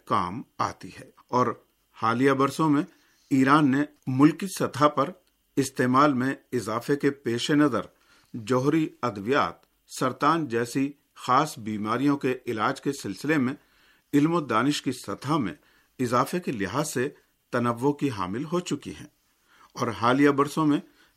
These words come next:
ایران نے عظیم کامیابیاں بھی حاصل کی ہیں۔ ایران نے اس سلسلے میں جوہری ادویات بنانے کے بارے میں ایک عظیم تحریک کا آغاز بھی کیا ہے۔ امیر آباد کا تحقیقاتی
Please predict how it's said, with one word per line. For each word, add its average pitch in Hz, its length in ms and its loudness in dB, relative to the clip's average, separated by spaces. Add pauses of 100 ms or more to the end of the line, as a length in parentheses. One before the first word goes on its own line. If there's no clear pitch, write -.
(140)
ایران 139 420 4
نے 135 120 2 (180)
عظیم 139 440 4
کامیابیاں 110 840 0 (160)
بھی 135 540 -2
حاصل 107 320 -4
کی 117 260 -4
ہیں۔ - 100 -16 (540)
ایران 165 340 6
نے 185 140 0
اس 170 180 -6
سلسلے 151 360 2
میں 143 240 2
جوہری 135 640 2 (120)
ادویات 110 540 -2
بنانے 104 380 0
کے 107 120 -4
بارے 104 300 -2
میں 113 160 -2 (400)
ایک 131 340 4 (100)
عظیم 147 440 0
تحریک 117 560 0
کا 143 220 2 (320)
آغاز 92 520 -4
بھی 127 260 -4 (160)
کیا 131 320 2
ہے۔ - 60 -18 (640)
امیر 147 220 6
آباد 165 280 6 (100)
کا 147 200 8
تحقیقاتی 131 840 2